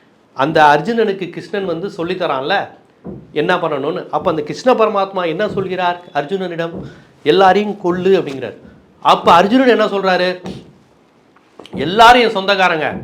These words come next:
எல்லாம் என் சித்தப்பா, மாமா, மச்சாங்க, இவர்களிடம் நான் எப்படி போரிட்டு இவர்களை கொலை செய்வது? என் சொந்தக்காரன், என் வர்ணத்தை சேர்ந்தவன்", நல்லா கவனிங்க,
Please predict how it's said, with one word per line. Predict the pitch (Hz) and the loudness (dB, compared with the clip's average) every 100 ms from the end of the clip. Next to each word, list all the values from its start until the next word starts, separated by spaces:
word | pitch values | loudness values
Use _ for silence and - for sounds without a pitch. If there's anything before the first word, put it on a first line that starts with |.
| - - | -16 -8
எல்லாம் | 151 208 | -2 4
என் | 208 - | 4 2
சித்தப்பா, | 190 220 220 214 | -2 -2 2 2
மாமா, | 165 185 196 180 | 2 0 0 -2
மச்சாங்க, | 165 165 151 131 113 - _ 143 | -2 -2 -2 -2 -8 -16 _ -8
இவர்களிடம் | 170 233 262 254 247 233 247 247 - - | 0 4 6 4 2 2 2 0 -12 -12
நான் | 151 165 196 | 0 2 2
எப்படி | 185 180 220 220 | 0 -4 -6 -6
போரிட்டு | 190 196 202 - | 0 0 0 -2
இவர்களை | 190 165 175 170 | -4 -2 -4 0
கொலை | 156 | 0
செய்வது? | 160 147 127 123 131 113 95 | 0 -2 -4 -2 -2 -2 -2
என் | 127 190 | 2 2
சொந்தக்காரன், | 185 185 202 226 196 180 147 | 0 -4 -2 0 0 0 0
என் | 180 175 | -2 2
வர்ணத்தை | 165 196 233 - 220 - | 2 2 0 -2 -4 -2
சேர்ந்தவன்", | 175 165 139 120 | -6 -4 -6 -4
நல்லா | 143 185 | 0 0
கவனிங்க, | 165 165 139 | 0 -4 -6